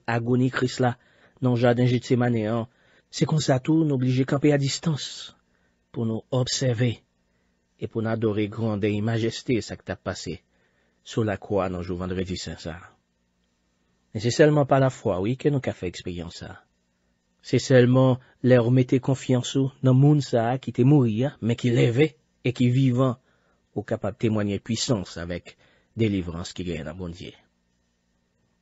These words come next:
Vèsè karant-nèf. Tout zanmi Jezi yo te rete yon ti jan lwen, ansanm ak fanm ki t ap mache avè yo depi nan peyi Galile. Yo tout t ap gade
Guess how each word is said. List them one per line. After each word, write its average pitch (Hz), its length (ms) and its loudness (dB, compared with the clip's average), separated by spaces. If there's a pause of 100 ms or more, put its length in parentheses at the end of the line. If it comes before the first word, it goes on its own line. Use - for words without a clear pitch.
(140)
Vèsè 131 260 2
karant-nèf. - 840 -8 (1200)
Tout 131 160 4
zanmi 120 460 6
Jezi 104 340 2
yo 117 320 0
te 85 520 -6
rete 98 280 -4
yon 90 160 -8
ti 101 160 -6
jan 95 200 -6
lwen, 104 260 -4 (800)
ansanm 98 260 -4
ak 92 120 -10
fanm 120 360 -4
ki - 80 -20
t 95 120 -6
ap 90 120 -8
mache 95 240 -8
avè 90 300 -6
yo 101 340 -4
depi 87 240 -10
nan 87 160 -10
peyi 92 200 -4
Galile. 101 420 0 (1200)
Yo 104 220 -2
tout 120 180 -2
t 107 140 -2
ap 113 100 -2
gade 104 320 -2